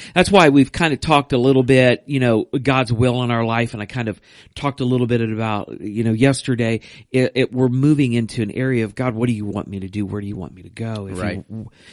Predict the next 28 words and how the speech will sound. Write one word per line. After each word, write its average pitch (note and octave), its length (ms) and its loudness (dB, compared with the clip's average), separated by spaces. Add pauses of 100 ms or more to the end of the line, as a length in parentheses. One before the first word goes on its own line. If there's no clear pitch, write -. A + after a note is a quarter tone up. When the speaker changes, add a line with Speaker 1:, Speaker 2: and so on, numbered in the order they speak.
(120)
Speaker 1:
you A2+ 80 -2
know, G#2 140 0
if F#2 140 -6
God A2 200 -2
says, G#2+ 220 -6
"This A2 160 -8
is G2+ 80 -10
what G#2 160 -6
you G#2 100 -6
need G2+ 160 -6
to G#2+ 60 -20
do, A#2 260 -2
move A2 580 -4
or G2 200 -10
go G#2+ 180 -2
to A#2 80 0
another A2 220 -4
country A2 520 -8
or, G2+ 220 -10 (180)
<laughs> - 180 -20
you - 540 -10
know, A#2 180 -2 (300)
uh, G#2+ 180 -2 (220)
get C#3+ 140 6
another B2+ 280 2
job A#2+ 420 -4
or A2 120 -6
whatever," D#3 540 2